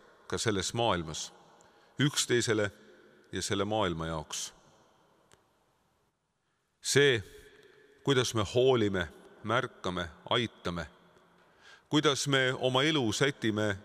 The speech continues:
Kristuse järgi, ongi tegelikult viimselt võti selleks,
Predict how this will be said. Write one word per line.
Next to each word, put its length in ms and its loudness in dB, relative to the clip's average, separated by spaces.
Kristuse 520 0
järgi, 480 -2
ongi 480 -2
tegelikult 680 -4
viimselt 500 -4
võti 320 -2
selleks, 580 -2